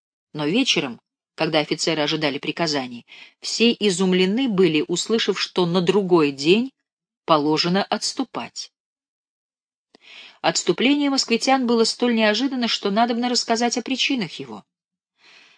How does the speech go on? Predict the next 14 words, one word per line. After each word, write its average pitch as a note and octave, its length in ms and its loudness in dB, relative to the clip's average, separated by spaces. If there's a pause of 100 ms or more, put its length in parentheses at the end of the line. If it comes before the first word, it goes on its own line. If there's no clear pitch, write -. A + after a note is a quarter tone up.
(280)
Когда G3 300 2
московское C4+ 600 2
войско A#3+ 360 2
стало A3+ 320 4
близко G#3 360 2
к F#3+ 80 -4
городу, G#3 520 2 (140)
нагайцы F#3+ 680 0
и F3+ 160 0
калмыцкие F3+ 580 -2
татары, A#3+ 460 0
подданные C#3 680 -4
московского C#3+ 600 -8
царя, C#3 380 -6